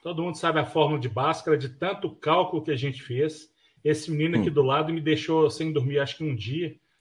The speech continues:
Speaker 1: quando ele fez uma live no programa dele lá, falando do cenário apocalíptico. E na maré que a gente tá, se chover Xuxa, cai Pelé no nosso colo, né?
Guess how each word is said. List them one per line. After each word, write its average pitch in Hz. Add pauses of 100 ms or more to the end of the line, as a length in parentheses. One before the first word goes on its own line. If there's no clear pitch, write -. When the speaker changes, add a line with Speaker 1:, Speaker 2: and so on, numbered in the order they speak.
(160)
Speaker 1:
quando 143
ele 151
fez 147
uma 139
live 135
no 143
programa 135
dele 131
lá, 127 (460)
falando 147
do 151
cenário 151 (320)
apocalíptico. 143 (580)
E 135
na 160
maré 175
que 190
a 170
gente 170
tá, 160
se 202
chover 165
Xuxa, 196
cai 202
Pelé 196
no 185
nosso 190
colo, 110
né? 110